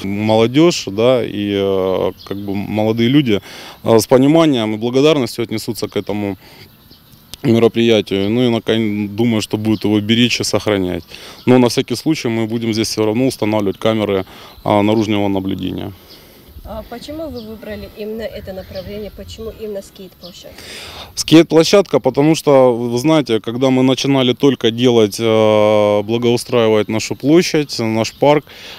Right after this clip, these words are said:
Speaker 1: когда мы, э, отремонтировали покрытие, положили новую плитку, положили новый асфальт, мы видели, сколько л-, детей вышло кататься на роликах, на велосипедах, на самокатах. Сейчас много всяких таких, как говорят сейчас, девайсов, да.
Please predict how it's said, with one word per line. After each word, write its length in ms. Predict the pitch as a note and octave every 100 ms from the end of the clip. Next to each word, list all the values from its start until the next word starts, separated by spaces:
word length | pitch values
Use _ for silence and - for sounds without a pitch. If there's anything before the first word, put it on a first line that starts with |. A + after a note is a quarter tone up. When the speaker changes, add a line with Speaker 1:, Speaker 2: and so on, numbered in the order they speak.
| -
Speaker 1:
когда 320 | A2+ A#2+ B2
мы, 920 | A#2 A#2 A2+ G#2 F#2+ G#2+ G#2 G#2 G2+ -
э, 140 | G2+ A#2
отремонтировали 720 | - B2 B2 C3 A#2 A2 G#2
покрытие, 640 | - A2+ C#3 E3+ D#3+ C3+
положили 440 | A2+ G#2+ A2+ A2+ A2+
новую 320 | A2+ A2 G#2+
плитку, 360 | C#3 D3+ - A2
положили 440 | A2 A2 A2+ A2
новый 320 | A2+ G#2+ A2
асфальт, 380 | A2+ C3+ C#3+ -
мы 140 | A2
видели, 280 | A2+ A#2+ A2
сколько 340 | G#2+ B2 A#2 G#2+
л-, 200 | G#2+ G#2+
детей 460 | G#2+ A2 C#3+ E3 E3+ - - -
вышло 420 | A2 C3+ - A#2 G#2
кататься 640 | G#2+ A#2 A2+ - G#2+ G#2
на 180 | G#2 A2
роликах, 720 | D3+ D#3 C#3+ C3+ C#3 - - - - - -
на 420 | A2+ A2+ A2 G#2+
велосипедах, 1000 | G#2 A2 A2 A#2+ G#2+ D#3 D#3 D3 C#3+ -
на 180 | B2 A#2
самокатах. 800 | - A2+ A2+ - D3+ D#3 B2 -
Сейчас 360 | A#2 - A2 A#2+
много 480 | B2 B2+ A2 A2
всяких 380 | G#2+ A#2 A2 G#2+
таких, 340 | - G#2 A#2 G2+ - - - -
как 120 | - G#2+
говорят 320 | A2 A2 G#2
сейчас, 220 | A2 G2+
девайсов, 580 | A2 C3+ E3 D#3 C3 B2
да. 220 | C3